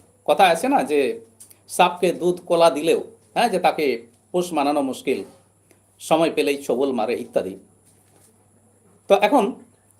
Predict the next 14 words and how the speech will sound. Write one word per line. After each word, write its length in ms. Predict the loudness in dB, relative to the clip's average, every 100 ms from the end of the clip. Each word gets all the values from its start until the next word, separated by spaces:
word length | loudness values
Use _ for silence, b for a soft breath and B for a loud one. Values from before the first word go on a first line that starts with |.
| _ 2
এই 160 | 2
যে 140 | 2 -2
সাপ, 500 | 2 4 4 2 -8 -14
শিবের 360 | -4 2 4 6
গলায়, 380 | 6 6 6 2 -6
শিবের 300 | -6 0 0
কোমরে 540 | 0 -2 2 2 0 -4
সাপ 280 | 0 0 0
থাকে, 240 | -6 -6 -20 _ _ _ _ -2
তো 100 | 0
সাপ 380 | 4 4 4 2
অত্যন্ত 420 | -2 -2 -2 0
হিংস্র 400 | -2 -2 0 0
প্রাণী। 320 | 0 -2 -2